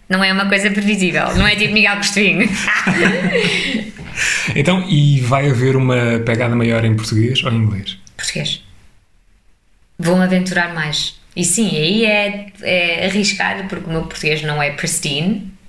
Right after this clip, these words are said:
Speaker 1: tanto que eu precisei de usar esta palavra em inglês,
Speaker 2: <laughs>
Speaker 1: porque é uma palavra mais cara em inglesa, mas, mas mesmo assim, não, não, eu não vou ter medo, não vou deixar que o meu medo ou que a minha vontade de lançar já já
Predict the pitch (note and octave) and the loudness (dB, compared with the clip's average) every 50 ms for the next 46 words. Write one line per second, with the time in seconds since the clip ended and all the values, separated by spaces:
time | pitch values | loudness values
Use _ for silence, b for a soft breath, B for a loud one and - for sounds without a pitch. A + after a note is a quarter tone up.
0 | - - - C3+ C3 - D#3 D3 C#3+ - - D#3+ D3+ D3+ D3 C#3+ D3 D#3 C#3+ D3 | -12 -8 -6 -6 -4 -4 -4 -4 -2 -4 -2 0 0 0 0 0 0 0 0 0
1 | D3+ - E3 E3 E3 D3 C#3 D3 D#3 E3 E3+ E3 D#3 F3+ - - D#3 C#3+ - - | 0 0 0 2 2 2 2 2 0 2 2 2 2 2 2 2 0 0 2 2
2 | - F#3+ F#3+ F3+ F#3+ F#3 - - - - - - A3 G#3+ A3 G#3+ G#3+ G#3+ A3+ A3+ | 0 0 0 -2 -4 -6 -8 -10 -10 -4 -2 0 2 2 2 0 0 0 2 2
3 | A3 G#3 G#3 G#3+ G#3+ G#3+ G#3+ G#3+ - A3+ A3 G#3 G3+ G#3 G#3 G3+ G3 F#3+ G3 F#3 | 2 2 2 2 2 2 2 2 2 2 2 2 2 2 2 2 4 4 4 2
4 | F#3 G3+ G#3 A#3 - B B B B B B B - F#3+ G3 G3+ G3+ G#3 G#3 G3+ | 2 0 -2 -2 -4 B B B B B B B -2 0 4 4 4 4 4 4
5 | G3+ G3+ G3+ G3+ G3+ G3+ G3+ G3+ G3+ G3+ - - - - G3 A3 A#3 A#3+ - D4 | 4 4 4 2 2 2 2 2 0 -2 -4 -6 -6 -2 0 2 2 2 0 -2
6 | D#4 D4+ C#4 D#4 D4 D4 - D4+ C#4+ B3 G#3 G3+ G3+ G3+ G3+ G3+ G3+ G3+ G3 G3+ | -2 -2 0 0 0 -2 -2 0 0 0 2 2 2 4 4 4 4 4 4 4
7 | A3 A3+ A3 G3+ G3+ G3+ G3+ G3+ - G#3 A#3 A#3+ A3+ B3 A#3 C4+ B3 A3+ G3 E3+ | 4 2 2 0 0 0 0 0 2 2 2 2 0 0 0 2 2 2 2 0
8 | D3+ - F#3+ G3 F#3 G3 F#3+ G3 G3 G3 G3 F#3+ - - - - - - G3 G3 | 0 0 0 0 0 2 2 0 0 0 -2 -4 -6 -10 -14 -12 -2 2 2 4
9 | G3 G3 F#3+ F#3+ F#3+ F#3 F#3 F#3 F3+ F3+ F3+ - - - - - - - - - | 4 4 4 4 4 2 2 0 0 -2 -4 -6 -12 -18 -20 -20 -14 -4 0 2
10 | G3+ F#3 F#3+ F#3+ F#3+ F#3 F3+ F#3 F#3+ F#3+ F#3 G#3 G#3 F#3 F#3 F3+ F#3 F#3 F#3 G3 | 4 4 4 4 4 2 2 2 2 2 2 2 2 2 2 2 0 2 2 2
11 | G3 F#3+ - - G3+ F#3 F3+ F3 F3 G3+ F#3 F#3 F#3 G3 G3+ F#3+ - G3+ B | 4 2 2 2 2 0 -2 0 0 0 0 0 0 0 0 -2 -2 -4 B